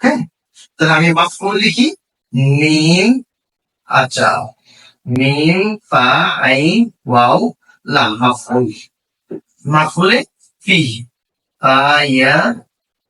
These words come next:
হা। আচ্ছা, মাফউলে ফি, ফা, ইয়া, হা। তাহলে এখন একটা কাজ করি,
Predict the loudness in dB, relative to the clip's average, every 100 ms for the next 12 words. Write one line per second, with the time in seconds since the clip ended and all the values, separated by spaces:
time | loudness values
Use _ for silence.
0 | _ _ _ _ -4 -2 -4 _ _ _
1 | _ _ _ _ _ -6 -2 -2 -6 _
2 | _ -6 -2 -2 -2 -2 0 2 0 -2
3 | -4 -2 0 -2 -2 0 0 0 0 0
4 | -4 -8 -14 -10 -10 -14 -20 -20 -20 -20
5 | -20 _ _ _ _ -14 -14 -14 _ _
6 | _ _ _ _ _ -20 -20 -18 -20 -10
7 | -2 2 4 2 0 -8 -4 0 2 0
8 | 0 -2 -2 -4 -10